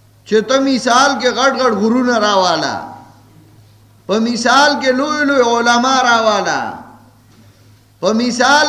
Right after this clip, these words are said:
کې لوی لوی خلک ذکر کا، بادشاہان ذکر کا۔ مثال کې ماشه ذکر کا، خو مخاطب پویا کا، ماشه ذکر کا، خو مخاطب پہ پویا کا۔ نو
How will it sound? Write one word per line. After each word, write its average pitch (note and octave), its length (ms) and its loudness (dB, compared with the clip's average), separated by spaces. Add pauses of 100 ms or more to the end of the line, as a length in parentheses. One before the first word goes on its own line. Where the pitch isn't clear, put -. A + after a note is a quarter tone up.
کې C4 180 -2
لوی C#4+ 200 0
لوی C4 200 4 (100)
خلک C4+ 260 2 (120)
ذکر A#3+ 360 -2
کا، G3+ 160 -2
بادشاہان A#3 760 0
ذکر G#3 280 -2
کا۔ C#3+ 220 -6 (1500)
مثال B3 600 0 (100)
کې B3 100 -2
ماشه C4 500 0 (100)
ذکر D#4 260 -2
کا، D4 180 -2
خو A#3 80 -2
مخاطب G#3+ 560 -4
پویا D#3+ 280 -2 (100)
کا، F#2 120 -12 (1300)
ماشه C#4 460 0 (100)
ذکر G#3 360 -2
کا، B2+ 140 -4 (1080)
خو F#3 120 -2
مخاطب A#3 680 2
پہ B3+ 180 -4
پویا A#3+ 300 2 (100)
کا۔ C3+ 140 -4 (1200)
نو F3 100 -6